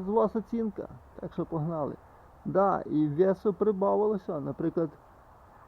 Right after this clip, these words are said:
воно, ця конструкція десь плюс-мінус сорок кг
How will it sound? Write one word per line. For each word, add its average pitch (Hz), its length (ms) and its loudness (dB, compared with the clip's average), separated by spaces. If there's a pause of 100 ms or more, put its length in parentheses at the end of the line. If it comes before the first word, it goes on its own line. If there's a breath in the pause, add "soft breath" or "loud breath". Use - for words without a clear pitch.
(140)
воно, 170 240 0
ця 175 200 2
конструкція 185 720 2
десь 170 260 2 (600)
плюс-мінус 175 600 0
сорок 175 280 2
кг 160 400 2